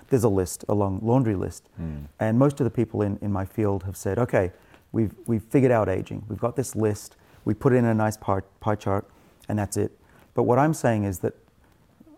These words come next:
Speaker 1: why does all that stuff happen? It's not enough just to tick off what happens. You have to understand, is there an upstream cause of all of that?
Speaker 2: Mm.
Speaker 1: And so in, in my book and in scientific papers we are now putting out for the scientific community to read as well,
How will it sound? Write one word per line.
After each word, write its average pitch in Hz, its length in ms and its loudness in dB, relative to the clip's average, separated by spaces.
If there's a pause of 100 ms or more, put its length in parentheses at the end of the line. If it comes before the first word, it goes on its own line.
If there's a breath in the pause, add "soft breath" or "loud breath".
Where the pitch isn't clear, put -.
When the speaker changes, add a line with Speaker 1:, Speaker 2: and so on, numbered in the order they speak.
(260)
Speaker 1:
why 107 720 0
does 104 200 -2
all 110 120 2
that 113 200 2
stuff - 220 -8
happen? - 360 -12 (280)
It's - 120 -6
not 156 100 4
enough 123 240 2
just - 220 -8
to 107 120 -2 (180)
tick - 180 -4
off 110 200 0
what 95 120 -4
happens. 101 560 -2
You 123 60 -4
have 135 120 -6
to 123 80 -2
understand, 101 480 -2 (400 soft breath)
is 123 120 0
there 123 120 6
an 117 100 0
upstream 117 680 -2
cause 101 340 -2
of 92 100 -6
all 92 160 -4
of 82 80 -10
that? 92 320 -6
Speaker 2:
Mm. 78 380 -16 (120)
Speaker 1:
And 110 180 0
so 120 120 0
in, 113 280 0
in 107 100 -2
my 101 120 -2
book 117 460 0 (340 soft breath)
and 113 120 0
in 110 100 -2
scientific 120 480 -2
papers 110 400 -2
we 101 120 -2
are 101 120 0
now 101 400 -4 (320)
putting 104 280 -4
out 110 280 -2
for - 120 -10
the 92 60 -8
scientific 101 420 -6
community 95 380 -6
to - 140 -10
read 90 220 -6
as 90 120 -8
well, 92 280 -8